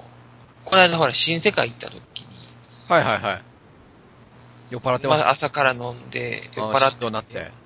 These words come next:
Speaker 2: うん。
Speaker 1: しんどなったんですよ。しんどなった時にね、うんこしたいと思って。
Speaker 2: 言ってましたね、うんこしたい。
Speaker 1: うんこし、
Speaker 2: うん。
Speaker 1: しに行ってんな。
Speaker 2: うん。
Speaker 1: すっごい小さい和式便所やっ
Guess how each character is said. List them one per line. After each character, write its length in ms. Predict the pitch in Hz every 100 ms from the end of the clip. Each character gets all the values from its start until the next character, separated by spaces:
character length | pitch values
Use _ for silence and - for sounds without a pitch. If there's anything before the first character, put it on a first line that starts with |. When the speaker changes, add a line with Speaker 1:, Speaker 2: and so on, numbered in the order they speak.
| -
Speaker 2:
う 60 | 104
ん。 320 | 104 101 87
Speaker 1:
し 180 | - 165
ん 40 |
ど 100 | 165
な 120 | 165 185
っ 80 |
た 100 | -
ん 20 | 131
で 100 | -
す 40 |
よ。 60 | -
し 160 | - 175
ん 40 |
ど 100 | 196
な 100 | 226
っ 40 |
た 120 | 208 131
時 220 | 123 - _ _ _ _ - -
に 120 | -
ね、 80 | -
う 120 | -
ん 60 | 196
こ 140 | 190
し 60 | 185
た 60 | -
い 100 | -
と 80 | -
思 100 | -
っ 40 | - - -
て。 120 | - - - - - - - -
Speaker 2:
言 100 | 175
っ 20 | 180
て 60 |
ま 80 | 175
し 40 |
た 80 | 110
ね、 120 | 147
う 100 | 107
ん 60 | 113
こ 100 | 113
し 20 |
た 60 | 208
い。 20 |
Speaker 1:
う 40 |
ん 20 | 196
こ 100 | 185
し、 160 | 175 - _ - _ - - - - 151
Speaker 2:
う 60 |
ん。 180 | 120 98 - - - -
Speaker 1:
し 240 | - 170
に 100 | 156
行 80 | 143
っ 40 | -
て 100 | -
ん 40 | -
な。 100 | - - - - -
Speaker 2:
う 80 | 185 156 101
ん。 120 | - - - -
Speaker 1:
す 360 | - - - 160
っ 40 | 151
ご 180 | - 269
い 80 | 233
小 240 | - -
さ 160 | - 165
い 280 | 123 - -
和 140 | 131 139
式 240 | - 135
便 220 | 135 131
所 100 |
や 60 |
っ 20 | -